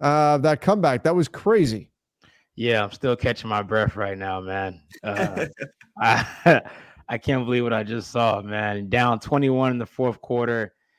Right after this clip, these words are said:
Speaker 2: Looked very bleak. You're, you're thinking about that Suns game in the back of your mind. Now you're like, another game that you absolutely have to have, especially without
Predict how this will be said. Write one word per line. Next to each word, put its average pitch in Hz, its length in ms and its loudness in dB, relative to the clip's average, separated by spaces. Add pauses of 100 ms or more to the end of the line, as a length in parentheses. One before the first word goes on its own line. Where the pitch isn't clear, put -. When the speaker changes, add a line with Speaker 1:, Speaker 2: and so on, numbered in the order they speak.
(340)
Speaker 2:
Looked 127 220 -4
very 131 360 -2
bleak. 123 720 -4
You're, 123 260 -6
you're 117 300 -2
thinking 120 420 -6
about 110 300 -4
that 101 180 -6
Suns 123 440 -4
game 123 260 -2
in 120 80 -4
the 113 40 -4
back 117 280 -2
of 113 40 -12
your 113 120 -4
mind. 117 560 -2
Now 110 100 -4
you're 117 160 -4
like, 107 340 -6 (520)
another 143 240 -2
game 135 180 -2
that 127 180 -8
you 117 160 -10 (140)
absolutely 135 840 -6 (300)
have 139 300 -2 (160)
to 110 120 -4
have, 104 440 0
especially 180 520 -4
without 131 500 -4